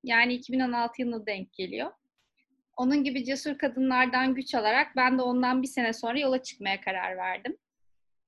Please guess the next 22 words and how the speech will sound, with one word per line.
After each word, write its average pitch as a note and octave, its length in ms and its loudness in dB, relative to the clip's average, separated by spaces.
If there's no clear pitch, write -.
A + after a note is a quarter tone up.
Ee, G#3+ 420 -2
Didem C#4+ 360 2
gibi C#4+ 160 4
manevi C4+ 400 4
olarak C4+ 420 2
olduğu B3 380 0
gibi A#3+ 280 -6
kendini A#3 520 0
dışarıya A#3+ 360 2
açıp - 300 -8
yansıtabilen A#3 880 -2
azdır A3 440 0
diye F#3+ 200 -10
düşünüyorum. - 580 -8
Ee, G#3+ 300 0
ve A#3+ 180 -2
bu D4 80 4
açıklığı D4 540 0
bana C#4+ 180 2
uzaktan C#4 400 2
her D4 220 6
daim C4+ 440 2